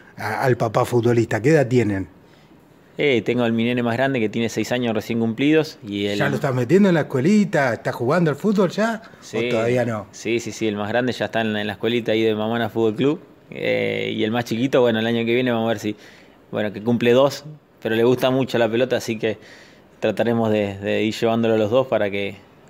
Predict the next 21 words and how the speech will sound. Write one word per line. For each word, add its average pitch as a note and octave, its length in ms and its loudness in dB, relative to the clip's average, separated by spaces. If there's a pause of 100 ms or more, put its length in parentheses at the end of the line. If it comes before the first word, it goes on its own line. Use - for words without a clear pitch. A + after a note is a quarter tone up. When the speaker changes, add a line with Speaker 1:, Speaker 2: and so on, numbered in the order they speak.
(180)
Speaker 2:
para A2 220 -4
que, G#2 420 -8
para G2+ 180 -12
que A2 100 -6
puedan A2+ 320 0
jugar. B2 400 2
Obviamente A2+ 420 0
que G#2+ 140 -2 (600)
nunca A2+ 260 0
los A2+ 80 2
voy A#2 100 2
a A2+ 60 2
obligar, A#2 300 2
pero, G#2 520 0 (200)
eh, G#2+ 280 -12
sería G#2 320 -4
muy G#2+ 160 -2
lindo A2+ 160 0
también G#2+ 180 -2
que G#2+ 100 0
puedan, G#2 360 -4